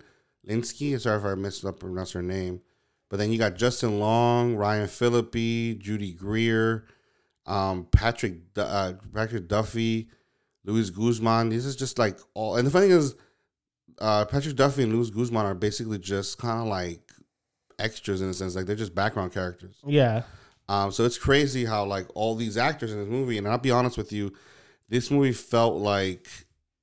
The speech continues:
Speaker 1: like a student film kind of thing. Like, it felt like it was,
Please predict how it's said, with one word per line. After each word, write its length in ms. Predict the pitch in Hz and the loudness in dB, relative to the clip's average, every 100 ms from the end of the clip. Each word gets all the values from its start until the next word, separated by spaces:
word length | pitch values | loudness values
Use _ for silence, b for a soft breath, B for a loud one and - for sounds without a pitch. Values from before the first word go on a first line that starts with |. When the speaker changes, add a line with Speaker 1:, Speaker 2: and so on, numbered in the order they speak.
| _ _ _ _ _ 104 | _ _ _ _ _ -4
Speaker 1:
like 100 | 104 | -2
a 60 | |
student 400 | 92 - 123 113 | -2 0 2 2
film 340 | 90 92 87 85 _ _ _ _ _ _ _ | 0 -4 -4 -10 _ _ _ _ _ _ _
kind 100 | 101 | -4
of 80 | 95 | -2
thing. 80 | 98 | 0
Like, 120 | 98 | 0
it 120 | 107 | 0
felt 240 | 110 135 131 | 2 4 6
like 120 | 117 | 4
it 100 | 113 | 4
was, 460 | 120 117 110 101 | 4 4 2 -2